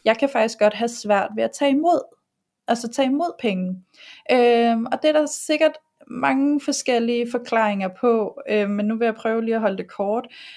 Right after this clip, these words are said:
Men eksempelvis, hvis min kæreste gerne vil, hvad kan man sige, give mig nogle penge og sige, "Her, værsgo, så har du penge til det her," eller sådan et eller andet. Øh, som han jo faktisk gør for at være sød,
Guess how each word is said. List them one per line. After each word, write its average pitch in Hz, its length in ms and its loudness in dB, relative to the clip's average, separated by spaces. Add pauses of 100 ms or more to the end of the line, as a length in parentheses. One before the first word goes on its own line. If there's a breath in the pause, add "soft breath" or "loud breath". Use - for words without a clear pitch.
Men 233 380 2 (240)
eksempelvis, 254 800 -2
hvis 226 200 -6
min 233 180 4
kæreste 208 400 2
gerne 208 380 0
vil, 196 400 0 (720)
hvad 202 120 -6
kan 208 100 -4
man 190 100 -2
sige, 190 180 -8
give 233 180 2
mig 247 120 6
nogle 233 180 0
penge 202 300 -2
og 202 60 -4
sige, 202 200 -4
"Her, 233 200 2
værsgo, 226 380 -2
så 233 140 -4
har 214 120 2
du 202 120 -4
penge 208 220 0
til 208 160 -4
det 190 120 -2
her," 190 340 0
eller 185 180 -4
sådan 208 200 -4
et 233 60 2
eller 220 160 0
andet. 175 180 -6 (640 loud breath)
Øh, 202 280 6
som 240 180 2
han 294 180 4
jo 311 140 2
faktisk 320 300 2
gør - 220 6
for 277 80 4
at 269 100 2
være 190 160 2
sød, 311 560 2